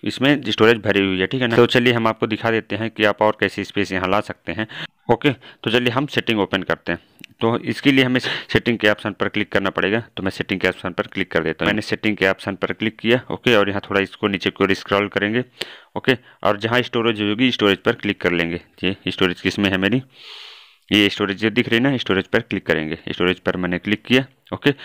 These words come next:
और ये, ये देखिए कैश डेटा जो लिखा है ना, कैश डेटा पर आप क्लिक कर दीजिएगा। शायद आपके मोबाइल में क्लियर डेटा लिखा रहे तो आप वहाँ क्लियर डेटा पर क्लिक कर दीजिएगा। मैंने यहाँ पर क्लिक किया, ओके, और ये देखिए क्लियर कैश डेटा लिखा है ना, इस पर आप क्लिक करके ओके कर दीजिएगा,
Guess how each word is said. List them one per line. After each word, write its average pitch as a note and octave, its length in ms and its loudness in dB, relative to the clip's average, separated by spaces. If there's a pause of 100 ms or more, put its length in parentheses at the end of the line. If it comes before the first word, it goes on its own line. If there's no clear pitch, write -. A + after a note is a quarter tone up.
(280)
और G2+ 160 0
ये, G#2+ 100 2
ये A2+ 140 6
देखिए G#2+ 280 -2
कैश A2+ 240 4
डेटा A2 300 0
जो A2 140 2
लिखा A2 180 -2
है B2 60 0
ना, B2+ 80 0
कैश A2+ 240 0
डेटा G2+ 320 -2
पर G#2 180 -2
आप G#2 160 0
क्लिक G#2 220 -2
कर F#2 100 2
दीजिएगा। E2 380 -4 (420)
शायद G#2+ 240 2
आपके G#2+ 200 0
मोबाइल G#2+ 220 2
में G#2+ 100 -4
क्लियर A2 260 0
डेटा G2 200 0
लिखा F#2 200 -4
रहे G#2+ 100 -4
तो G#2 120 0
आप G2 160 -2
वहाँ F#2+ 160 -6 (200)
क्लियर G2 260 2
डेटा F2+ 240 0
पर - 160 -8
क्लिक - 280 -6
कर F2 100 0
दीजिएगा। D#2+ 360 -8 (220)
मैंने E2+ 180 0
यहाँ F2 180 -2
पर - 160 -6
क्लिक F#2+ 180 -6
किया, A#2+ 200 0 (380)
ओके, F#2+ 180 2 (120)
और B2 160 4
ये C3+ 60 4
देखिए A#2 320 0
क्लियर B2+ 400 2
कैश A#2+ 200 2
डेटा A#2 280 -4
लिखा B2+ 240 -2
है C3 60 -2
ना, B2+ 140 -4 (200)
इस A2+ 120 -12
पर A#2+ 200 0
आप A2+ 140 -2
क्लिक B2 220 -4
करके A#2 260 -2
ओके A2+ 200 0
कर G2+ 160 -2
दीजिएगा, G2 400 -2